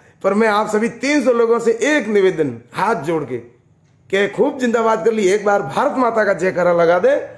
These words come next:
उसी के बाद में ये, मैं इस राष्ट्र से मेरा प्रेम है ना, मोदी जी आए उसके बाद तो बहुत ज़्यादा बढ़ गया है कि इस देश से बढ़कर कुछ नहीं है।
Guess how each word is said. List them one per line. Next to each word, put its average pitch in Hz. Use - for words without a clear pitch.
उसी 196
के 190
बाद 175
में 170
ये, 214
मैं 240
इस 233
राष्ट्र 196
से 226
मेरा 208
प्रेम 196
है 185
ना, 208
मोदी 202
जी 202
आए 190
उसके 208
बाद 196
तो 202
बहुत 185
ज़्यादा 175
बढ़ 147
गया 143
है 117
कि 170
इस 190
देश 233
से 247
बढ़कर 180
कुछ 160
नहीं 185
है। -